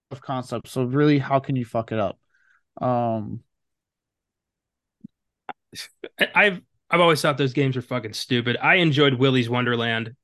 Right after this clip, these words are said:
Speaker 2: I'm good there. So I'm not gonna go see this one. I'll wait till it's free to watch somewhere, and then I will put it in my
Speaker 1: It's
Speaker 2: list.
Speaker 1: releasing day and date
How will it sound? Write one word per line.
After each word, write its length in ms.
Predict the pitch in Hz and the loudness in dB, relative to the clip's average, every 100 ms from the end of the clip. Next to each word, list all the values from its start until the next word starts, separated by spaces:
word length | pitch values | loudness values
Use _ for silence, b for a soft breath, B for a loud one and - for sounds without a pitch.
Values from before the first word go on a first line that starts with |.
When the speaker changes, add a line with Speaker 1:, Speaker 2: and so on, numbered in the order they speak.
| _ | _
Speaker 2:
I'm 160 | 123 120 | -4 -2
good 200 | 117 110 | -2 -2
there. 340 | 107 107 - _ _ _ _ _ _ _ _ _ | -2 -2 -6 _ _ _ _ _ _ _ _ _
So 420 | - 139 123 120 139 _ _ _ _ _ _ _ _ | -2 0 0 -2 -8 _ _ _ _ _ _ _ _
I'm 140 | 165 | 2
not 120 | 165 143 | 2 2
gonna 140 | 135 | 0
go 80 | 127 | 0
see 200 | - 110 | -4 -8
this 180 | 110 117 | -8 -8
one. 160 | 110 - | -6 0
I'll 140 | 151 | 4
wait 180 | 147 139 | 4 4
till 160 | 139 127 | 2 2
it's 120 | - | -2
free 320 | - 123 117 | -2 -2 0
to 80 | 117 | 0
watch 520 | 107 107 - - - | 0 -2 -4 -10 -10
somewhere, 340 | 92 101 104 | -10 -8 -8
and 160 | 98 104 | -6 -8
then 100 | 101 | -6
I 80 | 98 | -6
will 100 | 101 | -8
put 160 | 117 | -8
it 80 | 98 | -10
in 60 | 92 | -10
my 100 | 92 | -8
Speaker 1:
It's 60 | 143 | -8
Speaker 2:
list. 180 | - 165 | -4 -2
Speaker 1:
releasing 460 | 165 - _ 139 | 0 -2 _ -2
day 200 | 139 143 | 2 2
and 140 | 131 120 | 2 2
date 300 | 127 117 | 0 0